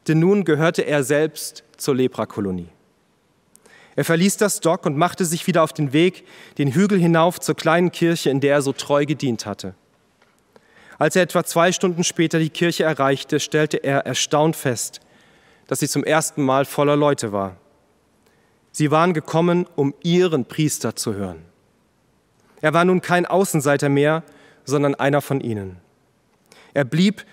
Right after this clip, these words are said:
bis zu seinem Lebensende in der Kolonie und diente über Jahre hinweg Tausenden von Leprakranken.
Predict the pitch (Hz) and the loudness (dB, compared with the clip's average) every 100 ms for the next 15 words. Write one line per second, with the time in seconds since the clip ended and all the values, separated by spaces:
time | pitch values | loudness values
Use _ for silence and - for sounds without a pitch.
0 | _ - 185 - 156 151 156 147 151 156 | _ 0 0 0 -2 2 2 4 2 2
1 | - 139 147 143 165 170 170 - 160 160 | 0 0 2 2 2 2 2 0 2 4
2 | 151 135 131 147 180 180 165 131 139 135 | 2 2 0 0 0 0 -2 0 0 2
3 | 143 165 151 143 127 135 - - _ - | 2 2 0 0 0 -2 -2 -20 _ -20
4 | _ - 147 151 135 127 120 - 120 120 | _ -2 2 2 0 0 0 -2 -2 -2
5 | 120 - 101 - 95 - 98 | -2 -6 -10 -10 -12 -12 -16